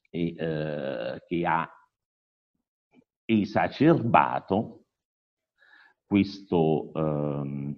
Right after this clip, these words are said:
questo istinto repressivo di Erdogan.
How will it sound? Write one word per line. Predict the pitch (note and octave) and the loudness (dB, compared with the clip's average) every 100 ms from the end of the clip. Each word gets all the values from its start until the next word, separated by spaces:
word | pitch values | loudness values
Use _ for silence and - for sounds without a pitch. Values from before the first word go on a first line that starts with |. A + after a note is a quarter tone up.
| - _ _ _ _ _ | -12 _ _ _ _ _
questo | E2 E2 | -8 -4
istinto | E2+ - G2 F2 F#2 E2+ | -8 -4 -2 0 0 0
repressivo | A2+ B2 G2 F#2 - - D2+ C2+ C#2+ - _ - - _ | 2 2 0 -4 -8 -12 -10 -8 -8 -8 _ -20 -20 _
di | - - | -10 -8
Erdogan. | - - - - - - | -8 -12 -18 -18 -16 -16